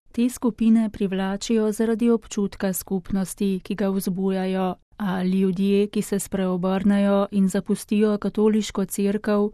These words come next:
po dveh ali treh letih niso več zadovoljni, pridružijo se kakšni drugi skupini,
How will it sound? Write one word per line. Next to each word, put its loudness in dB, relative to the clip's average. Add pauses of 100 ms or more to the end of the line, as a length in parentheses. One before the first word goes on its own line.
po 2
dveh 0
ali 4
treh 0
letih 0
niso 2
več -2
zadovoljni, 0 (100)
pridružijo 0
se -4
kakšni -4
drugi 0
skupini, 0